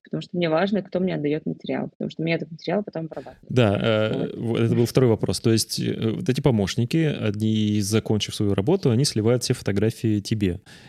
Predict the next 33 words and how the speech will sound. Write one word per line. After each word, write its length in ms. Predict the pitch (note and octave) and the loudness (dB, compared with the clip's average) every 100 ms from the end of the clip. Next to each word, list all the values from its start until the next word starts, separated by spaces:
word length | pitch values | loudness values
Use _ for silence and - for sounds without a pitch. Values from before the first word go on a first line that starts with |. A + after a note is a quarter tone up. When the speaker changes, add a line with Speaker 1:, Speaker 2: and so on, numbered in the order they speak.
| - | -6
Speaker 2:
И 140 | A2+ | -4
ты 200 | G#2+ B2+ | 2 2
потом, 600 | D3 G#2+ - A2+ A#2+ A2 | 2 0 2 2 2 2
э, 540 | G#2 G2+ G2 G2 F#2+ F#2+ - | 0 0 0 0 0 -2 -2
обработку 580 | G2+ G2 G2+ C#3 - | 0 2 2 0 0
делаешь 380 | G2+ G#2+ A2 G2+ | -2 2 2 0
в 80 | G2+ | 0
одном 280 | G2+ A2 F#2 | 2 2 0
стиле 480 | - - D#3+ F3+ D#3 | -2 0 2 2 0
всех, 580 | - - A2 A#2+ - - | -2 0 0 0 -6 -10
э, 520 | - G2+ F#2+ F2+ F2+ A#2 - - C#3+ | -6 -6 -6 -6 -8 -12 -14 -14 -4
ну, 180 | D3+ C#3+ | 0 0
при-, 180 | G3 - | 2 0
Speaker 1:
Мгм. 20 | |
Speaker 2:
плюс-минус, 520 | E3+ A#2+ - A2+ F#2+ | 2 0 2 2 2
да, 140 | F2+ B2 | 0 -2
чтобы 260 | - F#2+ | -2 -6
все 220 | F#2 - G#2 | -4 -4 -2
было 220 | G2+ F#2+ | -2 -2
едино, 440 | F#2 F#2 E3 C#3+ | -2 -2 0 0
одной 220 | G2+ G2+ | 0 -2
серии, 320 | F#2+ C3+ D3+ A#2 | -2 -2 0 0
и 40 | |
ты, 140 | - B2 - | 0 -2 -2
и 160 | - | -4
ты 200 | G#2+ C3 | -2 0
как 160 | D3+ G2+ | 0 -2
бы, 280 | G2+ G2+ - | -2 -4 -6
э, 160 | - G#2+ - - - | -6 -8 -8 -16 -12
отдаешь 520 | A#2+ G2 G2 G#2 A#2 | -6 -2 0 0 -2
клиенту 760 | - G2 G2 G#2 - F#2+ F#2 - | -2 -2 0 -2 -4 -4 -4 -6
финальный 540 | - G#2 F#2+ F#2+ F#2 F#2 | -4 -4 -2 -4 -4 -6
результат. 540 | F#2+ F2+ F2 - - | -6 -6 -6 -10 -14